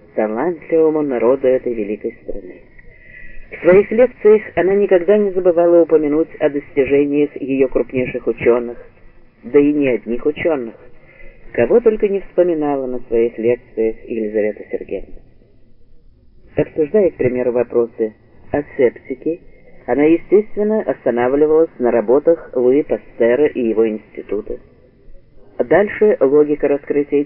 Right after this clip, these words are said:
темы приводила ее в Сорбонну, и тут неожиданный поворот мысли заставлял говорить о Жан-Поле Сартре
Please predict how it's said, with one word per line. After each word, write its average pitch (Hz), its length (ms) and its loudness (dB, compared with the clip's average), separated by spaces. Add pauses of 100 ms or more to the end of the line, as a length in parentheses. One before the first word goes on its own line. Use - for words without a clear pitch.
темы 185 240 -2
приводила 113 540 -2
ее 110 300 -2
в - 140 -16
Сорбонну, 135 680 -2 (800)
и 170 140 4
тут 262 340 0
неожиданный 151 760 2
поворот 147 420 4
мысли 214 420 2
заставлял 180 640 2
говорить 196 460 2 (400)
о 151 180 0
Жан-Поле 175 760 2 (180)
Сартре 139 580 -2